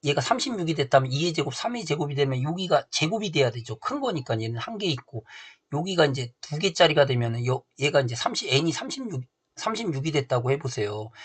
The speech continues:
n이 이의 제곱, 삼의 제곱이 됐다고 이렇게 해보세요. 만약에 이렇게 됐다고 해보세요. 그럼 얘가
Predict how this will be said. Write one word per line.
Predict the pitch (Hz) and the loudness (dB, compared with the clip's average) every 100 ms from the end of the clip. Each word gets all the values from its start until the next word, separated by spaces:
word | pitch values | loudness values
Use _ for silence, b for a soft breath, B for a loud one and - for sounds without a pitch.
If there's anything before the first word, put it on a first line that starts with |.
| B B 123 | B B 0
n이 | 120 113 | 2 2
이의 | 117 151 165 | 0 2 2
제곱, | 190 - - | 2 -2 -6
삼의 | 208 214 | -6 -6
제곱이 | 185 135 143 135 | -2 0 0 -2
됐다고 | 123 120 110 | -2 -2 -4
이렇게 | 120 120 175 | -8 -6 -8
해보세요. | 214 190 131 113 110 113 | -6 -4 -4 -4 -8 -10
만약에 | 113 131 120 | -6 -6 -6
이렇게 | 117 117 | -8 -8
됐다고 | 117 117 120 | -8 -4 -2
해보세요. | 151 143 123 | -2 -4 -8
그럼 | 120 147 | -6 -2
얘가 | 127 123 123 | -2 2 0